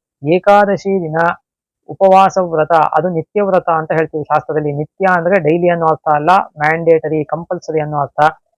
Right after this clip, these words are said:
ಹಾಗಾಗಿ ಮಾಡಲೇಬೇಕಾದಂತಹ ಒಂದು ವ್ರತ ಅಂದ್ರೆ ಉಪವಾಸ ವ್ರತ ಅದು. ಮತ್ತೆ ಮಹಾವಿಷ್ಣುವಿನ ಪೂಜೆಯನ್ನು ಮಾತ್ರ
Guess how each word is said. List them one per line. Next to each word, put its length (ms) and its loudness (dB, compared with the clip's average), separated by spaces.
ಹಾಗಾಗಿ 480 2
ಮಾಡಲೇಬೇಕಾದಂತಹ 1400 0
ಒಂದು 460 0
ವ್ರತ 300 -2
ಅಂದ್ರೆ 180 -4
ಉಪವಾಸ 480 0
ವ್ರತ 240 -4
ಅದು. 280 0
ಮತ್ತೆ 420 -4
ಮಹಾವಿಷ್ಣುವಿನ 640 -2
ಪೂಜೆಯನ್ನು 540 -2
ಮಾತ್ರ 560 -2